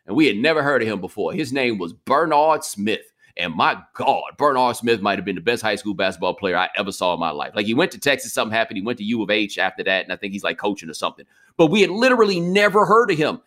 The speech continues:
And it feels now almost like you never stumble upon a player you've never heard of anymore, 'cause there's just so much information and it just bounces around.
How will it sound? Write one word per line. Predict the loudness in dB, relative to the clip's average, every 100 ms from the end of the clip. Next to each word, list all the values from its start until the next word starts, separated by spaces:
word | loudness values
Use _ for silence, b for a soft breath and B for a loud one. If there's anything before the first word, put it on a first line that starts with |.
| b 0
And | 0
it | 0 -2
feels | -2 2 2 2
now | 2 4 4
almost | 4 2 2 0 -2
like | -2
you | -2
never | 2 2 2
stumble | 0 0 0 0
upon | 2 0
a | 0
player | 0 0
you've | 0 -2 -2
never | 0 0 2
heard | 2 2
of | 0 -2
anymore, | -4 -6 -8 -14 -16 _ -2
'cause | 0
there's | 0
just | 0 0
so | 2
much | 2
information | 0 -2 0 0 0 0
and | 0
it | -2
just | -4
bounces | -2 -4 -4 -6
around. | -2 0 0 -2